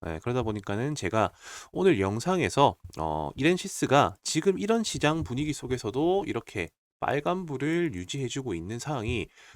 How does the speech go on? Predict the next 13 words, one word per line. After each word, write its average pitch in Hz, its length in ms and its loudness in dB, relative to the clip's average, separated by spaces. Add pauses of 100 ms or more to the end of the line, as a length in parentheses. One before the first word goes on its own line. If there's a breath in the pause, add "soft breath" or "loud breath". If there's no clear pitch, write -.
과연 113 440 2 (280)
홀딩을 226 420 0
해야 156 160 2
될지 98 480 -2 (880)
아니면은 104 400 -6
지금이라도 131 680 -2
매도를 113 440 0 (100)
해야 180 140 -4
될지 85 440 -6 (440 soft breath)
추가 233 300 0
매수를 147 400 0
해야 131 140 2
될지, 104 440 -2